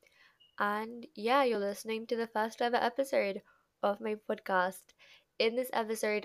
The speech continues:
I am gonna be talking about cancel culture. So I'm gonna get straight into it with what is cancel culture, for those of you who don't know.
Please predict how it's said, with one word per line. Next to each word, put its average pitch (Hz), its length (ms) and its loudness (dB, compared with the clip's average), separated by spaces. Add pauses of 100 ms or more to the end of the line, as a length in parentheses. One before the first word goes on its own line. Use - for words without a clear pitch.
I 202 280 6
am 214 200 0
gonna 214 140 -6
be 214 100 -4
talking 196 480 -8 (560)
about 196 540 0 (120)
cancel 254 360 -2
culture. 190 500 2 (300)
So - 180 -6
I'm 196 420 6
gonna 214 140 -4
get 226 220 0
straight 196 260 2
into 190 240 0
it 202 200 2 (420)
with 196 400 8
what 190 500 4 (100)
is 196 280 0
cancel 214 360 -2
culture, 240 480 2
for - 80 -6
those 202 240 -4
of 202 160 -8
you 208 140 -4
who 214 60 -2
don't 202 240 0
know. 196 280 4